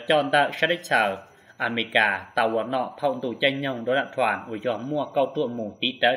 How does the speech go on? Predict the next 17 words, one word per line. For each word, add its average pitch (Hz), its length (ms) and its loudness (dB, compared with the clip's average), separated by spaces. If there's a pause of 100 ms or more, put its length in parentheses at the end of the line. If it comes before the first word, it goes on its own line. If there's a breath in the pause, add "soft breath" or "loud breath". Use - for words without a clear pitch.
tàu 113 140 4 (100)
sẽ 151 60 4
đấy 160 180 0
chào 117 100 0 (120)
súa. 113 340 0 (500 loud breath)
Đó 123 120 6
lọ 131 260 0
tua 123 80 0
hư 139 220 -4
trị 139 320 -2
trọng 113 220 0
ta 131 160 4
sẽ 156 160 -2
đấy 160 140 0
chào 113 200 2
mấy 107 80 0
cả. 104 640 4